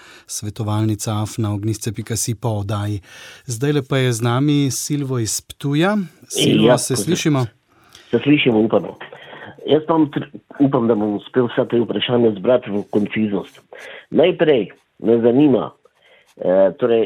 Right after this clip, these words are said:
Speaker 2: eh, m-, imam devetdesetletno mamo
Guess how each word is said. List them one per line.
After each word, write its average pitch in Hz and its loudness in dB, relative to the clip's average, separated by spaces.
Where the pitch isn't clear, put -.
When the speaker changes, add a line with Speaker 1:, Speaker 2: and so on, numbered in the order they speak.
Speaker 2:
eh, 95 -2
m-, 104 -10
imam 117 -2
devetdesetletno 104 -4
mamo 90 -4